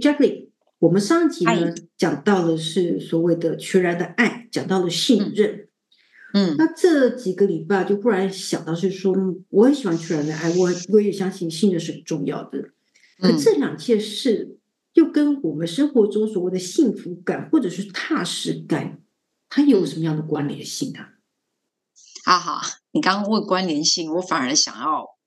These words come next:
Speaker 2: 想要问挑战一点的问题，就是信任就能够带来幸福感吗？
Speaker 1: 啊，问得好，
Speaker 2: 信任。
Speaker 1: 哎，这个，这个真的，
Speaker 2: <laughs>
Speaker 1: 对，信任真的会带来所谓幸福感跟踏实感吗？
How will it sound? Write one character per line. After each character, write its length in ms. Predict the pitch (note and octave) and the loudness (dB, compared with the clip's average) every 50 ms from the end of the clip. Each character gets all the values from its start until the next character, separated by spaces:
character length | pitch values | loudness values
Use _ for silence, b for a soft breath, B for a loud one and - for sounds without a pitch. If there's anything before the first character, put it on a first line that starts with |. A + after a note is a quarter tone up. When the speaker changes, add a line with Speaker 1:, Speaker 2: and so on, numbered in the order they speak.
| _ _ B B B B B B B | _ _ B B B B B B B
Speaker 2:
想 160 | - - D3+ | -2 0 0
要 120 | E3+ F#3+ F#3 | 0 0 0
问 260 | F#3+ G3 F3+ F3 E3 | -2 -2 -2 -2 -2
挑 200 | - - - - | -4 -4 -4 -2
战 220 | - - F#3 F3 | -2 -2 -2 -2
一 40 | F3 | -2
点 140 | E3+ - - | -2 -2 -2
的 120 | - - | -2 0
问 240 | E3 F3 D#3+ D#3 - | 0 0 0 0 0
题， 280 | A#3+ - - - - - | -2 -2 -2 -2 -4 -2
就 160 | - E3 E3 | 0 0 0
是 480 | D#3+ - - D#3+ E3+ - - - _ _ _ _ _ _ _ _ _ _ _ - | 0 0 -2 -4 -6 -8 -10 -12 _ _ _ _ _ _ _ _ _ _ _ -2
信 320 | - - - B3 A3 G3+ | 0 0 2 0 -2 -6
任 200 | F#3+ G3+ F#3+ F3+ | -6 -6 -6 -4
就 140 | E3 G#3 F#3 | -2 -2 -2
能 180 | E3+ D#3+ D#3 D#3 | 0 -2 -2 0
够 160 | - F3+ E3 | 0 0 0
带 200 | D#3 F3+ E3 D#3 | 0 0 -2 0
来 120 | D3+ - | -2 -2
幸 240 | D3 - - F3+ D#3+ | 0 0 0 -2 -4
福 220 | D#3 - - C#3 - | -10 -14 -16 -12 -6
感 120 | - - - | -4 -4 -4
吗？ 840 | - A#3 - - - - _ _ _ _ _ _ _ _ _ - D3+ | -6 -8 -14 -16 -16 -16 _ _ _ _ _ _ _ _ _ -14 -12
Speaker 1:
啊， 80 | - - | -6 -2
问 180 | F#3 G3+ F#3 | 0 2 2
得 80 | E3 D#3+ | 2 0
好， 60 | - | -2
Speaker 2:
信 100 | D#3+ F3 | -4 -2
任。 160 | F3 F#3+ D#3+ | -2 0 0
Speaker 1:
哎， 40 | - - | -2 -2
这 80 | G#3 | -4
个， 240 | - F#3 D#3 B2+ - | -4 -4 -4 -4 -2
这 140 | - - G3 | 0 0 2
个 180 | E3+ E3 D#3+ - - - - - - - A3+ | 2 0 0 -2 -2 -4 -4 -4 -4 -2 0
真 200 | G#3+ G#3+ A3 G#3 | 2 2 2 2
的， 320 | G#3 F3+ F3 F3 F3 - b b b b b | 0 -2 -2 -4 -8 -12 b b b b b
Speaker 2:
<laughs> 240 | G#3 G3 - - - | -10 -10 -10 0 4
Speaker 1:
对， 440 | - B3 A3+ F#3+ D3+ C#3+ D#3+ - b b b b b b b b | 4 4 4 4 0 -4 -10 -14 b b b b b b b b
信 320 | - - - - D#4 C#4+ | -12 -6 -2 2 2 4
任 180 | C4+ C4 A3+ G#3 | 4 4 2 0
真 140 | - B3+ C4 | 0 -2 0
的 120 | B3 A3 | 0 0
会 160 | G#3 A3 A#3+ | 2 0 0
带 200 | A3 - - G#3+ | 0 0 -2 -2
来 140 | F#3+ F3+ F3+ | -2 -2 -4
所 180 | F3 - F3+ F3 | -4 -4 -2 -2
谓 80 | F3 | -2
幸 240 | E3+ E3+ - G#3+ F#3+ - | 0 0 2 0 0 0
福 100 | - E3 | -4 -8
感 180 | D#3+ D#3+ D3+ D#3 | -6 -6 -4 -2
跟 120 | D#3 D3+ | -2 -2
踏 180 | D#3 D#3+ D3+ C#3 | -2 -2 -4 -4
实 160 | - - - | -4 -8 -8
感 240 | - - - - - | -8 -10 -10 -12 -14
吗？ 80 | - | -20